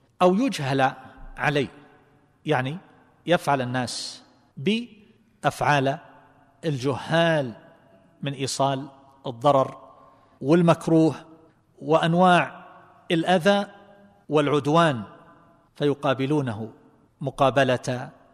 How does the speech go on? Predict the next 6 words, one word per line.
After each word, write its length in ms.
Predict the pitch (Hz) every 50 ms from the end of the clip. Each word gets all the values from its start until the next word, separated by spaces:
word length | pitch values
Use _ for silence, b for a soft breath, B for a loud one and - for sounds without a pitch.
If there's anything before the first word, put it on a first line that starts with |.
| _ _ _ _
الجاهلين 1000 | 160 143 117 - 143 135 127 104 123 135 135 151 147 139 127 113 101 95 - _ _ _ _ _ _ _ _ -
بالسفه 440 | 127 - - - 156 - - 120 - - - - _ _ _ _ _ _ _ _ _ _ _ -
والوقاحة 720 | 139 120 120 123 - - 139 139 120 - - 120 - - - - - b b b b b b b b b b
والسباب 640 | 120 120 - - - - 131 120 143 135 131 117 - - - - - _ - _ _ _ _ _ _ _
ونحو 360 | 151 139 135 120 - - 127
ذلك. 520 | 101 123 117 110 104 101 - - - -